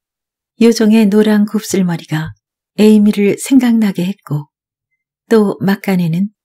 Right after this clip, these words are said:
나중에 무슨 일이 일어날지 명심해 두라고 한 에이미의 말이 떠올라 신경이 쓰였다. 조와 에이미는 지금까지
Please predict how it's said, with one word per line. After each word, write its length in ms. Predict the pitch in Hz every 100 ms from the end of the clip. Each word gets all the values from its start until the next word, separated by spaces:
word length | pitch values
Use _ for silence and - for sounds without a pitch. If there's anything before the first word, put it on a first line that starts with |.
| _ _ _ _
나중에 600 | 202 214 214 220 214 -
무슨 320 | 190 214 254
일이 240 | 233 220 208
일어날지 760 | 208 196 170 160 - 156 156 _ _ _ _
명심해 520 | 208 202 214 214 202
두라고 360 | 196 175 170 170
한 320 | 175 170 160 - _ -
에이미의 480 | 214 214 208 208 202
말이 380 | 180 180 180 -
떠올라 460 | 196 175 156 175 - _
신경이 500 | - - 254 233 214
쓰였다. 600 | 208 - 233 - - 143 _ _ _ _ _ _ _ _ _ _ _ _ _ _ _ _ _ _ _ _ -
조와 400 | 233 220 220 -
에이미는 560 | 196 196 175 170 170 165 _ _ _ _ -
지금까지 800 | 226 214 208 190 185 185 170